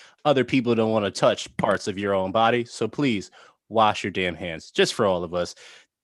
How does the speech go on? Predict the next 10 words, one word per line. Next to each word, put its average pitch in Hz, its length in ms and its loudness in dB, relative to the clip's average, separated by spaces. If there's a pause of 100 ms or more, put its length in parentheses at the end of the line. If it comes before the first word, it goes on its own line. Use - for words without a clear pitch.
(180)
There's 123 280 0
disgusting 123 520 -2
things 95 220 -4
that 90 100 -6
come 98 140 -8
off 87 140 -6
people's 87 320 -12
bodies. 82 460 -8 (180)
You 107 160 -12
stink. - 520 -8